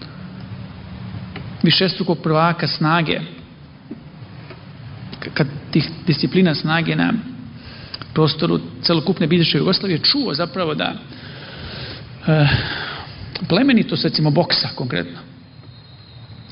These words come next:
leži u tome što nema udaraca iza leđa, nema udaraca ispod pojasa i nema udaraca dok protivnik kleči, onda sam shvatio da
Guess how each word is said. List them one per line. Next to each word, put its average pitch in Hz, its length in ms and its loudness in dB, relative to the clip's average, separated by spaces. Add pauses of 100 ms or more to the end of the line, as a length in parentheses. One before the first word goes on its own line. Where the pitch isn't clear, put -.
(100)
leži 170 320 6
u 151 100 4
tome 185 240 4
što - 320 0 (1600)
nema 170 300 8
udaraca 117 460 6
iza 107 160 2
leđa, 110 360 2 (1700)
nema 165 280 6
udaraca 208 360 4
ispod 190 240 2
pojasa - 420 0 (880)
i 160 100 6
nema 160 220 6
udaraca 156 360 4
dok 143 120 0
protivnik 156 520 0 (120)
kleči, - 460 2 (1400)
onda 196 100 8
sam 170 140 2
shvatio - 520 -2 (1800)
da 67 380 2